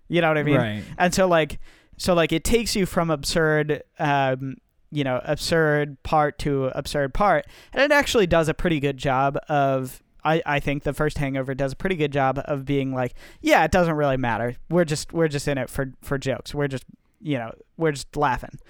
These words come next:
Speaker 2: Sure,
Speaker 1: Um,
Speaker 2: like, I mean, a, a great movie that does that, and we haven't mentioned it on this list, I'm sure it's probably a little bit lower, is Anchorman. I watched it, um,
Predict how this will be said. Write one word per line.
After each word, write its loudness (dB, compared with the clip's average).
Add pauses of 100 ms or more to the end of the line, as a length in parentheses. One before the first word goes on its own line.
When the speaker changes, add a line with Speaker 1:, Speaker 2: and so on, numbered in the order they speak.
(360)
Speaker 2:
Sure, 6
Speaker 1:
Um, 4
Speaker 2:
like, 2
I 2
mean, 2
a, 2
a 2
great 2
movie 2
that 0
does 0
that, -2
and -4
we 2
haven't -2
mentioned -2
it -2
on -4
this -6
list, 2
I'm -4
sure -2
it's -6
probably -2
a -4
little -2
bit -4
lower, 4
is -4
Anchorman. 0
I 2
watched 0
it, -2 (120)
um, -8